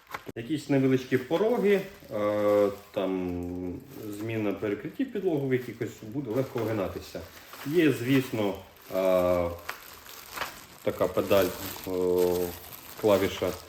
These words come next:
з допомогою неї видвигаються дві ворсинисті, е, щітки для прибирання килимових покриттів. Також є додатково, е, сюди вставляється, тут теж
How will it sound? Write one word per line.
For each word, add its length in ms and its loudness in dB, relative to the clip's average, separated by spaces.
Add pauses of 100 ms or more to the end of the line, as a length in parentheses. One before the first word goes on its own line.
(160)
з 60 -8
допомогою 360 2
неї 200 2
видвигаються 840 0
дві 300 0 (240)
ворсинисті, 680 -4 (640)
е, 280 4 (760)
щітки 480 0 (1080)
для 220 2
прибирання 720 6
килимових 300 0
покриттів. 540 -6 (680)
Також 280 2 (120)
є 140 4
додатково, 760 4 (1300)
е, 260 2
сюди 240 -6
вставляється, 640 4 (540)
тут 100 -2
теж 300 -2